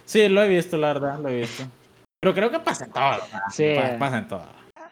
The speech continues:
Speaker 2: No,
Speaker 1: Bueno,
Speaker 2: no, no en to-, bueno, estoy en,
Speaker 1: sí,
Speaker 2: en el grupo de
Speaker 1: pasa,
Speaker 2: Manchester.
Speaker 1: pasa en todos los
Speaker 2: <laughs> El de,
Speaker 1: equipos.
Speaker 2: de Facebook.
Speaker 1: Bueno, si te vas a Facebook.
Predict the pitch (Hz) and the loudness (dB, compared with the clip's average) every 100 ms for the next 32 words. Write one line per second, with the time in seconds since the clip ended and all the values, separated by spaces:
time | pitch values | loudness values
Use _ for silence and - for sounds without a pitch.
0 | - 220 240 269 269 254 180 185 202 190 | -12 -4 2 4 4 4 2 2 0 0
1 | 233 - 156 165 165 123 131 - 180 202 | -4 -4 -2 2 0 0 -4 2 4 6
2 | 196 180 156 156 185 160 151 156 208 165 | 6 4 4 2 2 6 6 8 6 4
3 | 175 214 - 139 143 147 135 135 131 131 | 4 2 4 2 2 0 0 2 2 2
4 | 127 - 170 147 135 151 175 220 208 185 | 0 2 4 4 2 2 4 6 6 2
5 | 196 - _ _ 143 143 135 120 131 123 | -4 -18 _ _ -2 0 -2 -2 -2 0
6 | 131 135 160 160 165 156 | 0 2 4 4 4 0